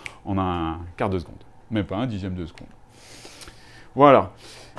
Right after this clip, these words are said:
Maintenant, ce que je vais, euh, je vais essayer de vous introduire quelques exemples d'utilisation de, euh, l'intelligence artificielle dans l'administration.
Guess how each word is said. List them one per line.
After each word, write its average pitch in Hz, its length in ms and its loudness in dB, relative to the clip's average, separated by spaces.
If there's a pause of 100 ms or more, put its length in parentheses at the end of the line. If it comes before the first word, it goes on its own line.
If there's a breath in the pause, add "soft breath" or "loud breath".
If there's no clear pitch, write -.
(360 loud breath)
Maintenant, 170 240 8
ce 208 120 -2
que 208 100 4
je 160 80 2
vais, 160 220 8
euh, 143 680 6
je 123 240 0
vais 147 60 6
essayer 165 240 0
de 160 60 -4
vous 151 200 -2
introduire 160 500 2
quelques 196 380 4
exemples 156 300 6
d'utilisation 147 580 0
de, 151 100 2
euh, 131 320 8
l'intelligence 123 460 0
artificielle 143 480 -4
dans 139 100 0
l'administration. 131 720 -2